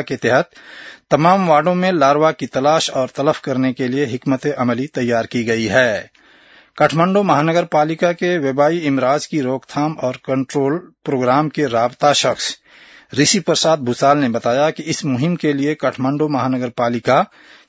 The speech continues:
طبی اہلکاروں، طبی رضاکاروں اور کمیونٹی پر مبنی تنظیموں کے نمائندوں کو تربیت دے کر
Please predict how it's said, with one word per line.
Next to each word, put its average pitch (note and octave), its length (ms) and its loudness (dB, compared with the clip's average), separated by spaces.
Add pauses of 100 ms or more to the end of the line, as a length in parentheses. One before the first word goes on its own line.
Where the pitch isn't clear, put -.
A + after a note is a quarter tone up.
(120)
طبی F3+ 360 -2
اہلکاروں، C#3+ 640 0 (120)
طبی D#3 340 -2
رضاکاروں C#3 640 0
اور C3+ 280 0
کمیونٹی D#3+ 640 -2
پر E3+ 160 0
مبنی B2+ 380 0
تنظیموں D3 560 -2
کے D#3+ 180 -2
نمائندوں C3+ 580 0
کو D3 220 2
تربیت B2 460 -2
دے A2 200 -2
کر D3+ 220 2